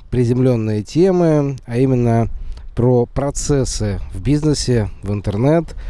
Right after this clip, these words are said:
которые могут сделать бизнес большим. Я называю это «большие процессы». Я щас этот выпуск вообще записываю на берегу моря, и как раз очень символично, потому что море, оно, как океан, наверное, символизирует огромный,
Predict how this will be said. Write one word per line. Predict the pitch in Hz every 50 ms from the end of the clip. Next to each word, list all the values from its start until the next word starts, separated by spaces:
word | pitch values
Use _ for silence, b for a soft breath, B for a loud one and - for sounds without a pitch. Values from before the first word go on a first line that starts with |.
| B B B B B -
которые | - 170 - 240 220 214 202
могут | 180 165 160 170 165 165 170 156 - -
сделать | - 123 110 110 120 139 143 143 143 139 123 - - - -
бизнес | - 113 101 120 131 131 120 131 135 131 120 - - - - - - - _ _ _ - _
большим. | 110 127 135 123 - - - 143 113 90 78 78 - - - - -
Я | - 104 107
называю | 110 104 113 117 120
это | 117 110 131 123 - - -
«большие | 156 160 170 156 139 - - 196 165 139 123
процессы». | - - 120 117 113 - - 127 113 - - - 98 - - B B B B B B B B B B B B B B B B
Я | 127 131
щас | 120 - - -
этот | 127 120 104 117 117
выпуск | 127 139 131 120 - -
вообще | 120 - -
записываю | 113 113 120 - 131 - - 120 110
на | 117
берегу | 110 104 113 117 113 107 113
моря, | 113 131 156 185 185 151 120
и | 101 92
как | 90 101 -
раз | 107 110 110 101 - -
очень | 110 101 - 101 92
символично, | - - 143 135 135 135 131 165 220 226 185 - - 170 156
потому | 123 123 113 117 117 120 113
что | - - 110
море, | 110 143 160 156 151 139 127 120
оно, | 117 117 117 113 - B B B B B B B B
как | - 156 131 -
океан, | 135 127 - 143 131 123 135 139 135 135
наверное, | 127 123 113 117
символизирует | 107 - 117 107 104 110 110 123 123 117 117 110 - -
огромный, | 175 160 135 127 131 127 135 147 151 151 143 143 143 139 131 117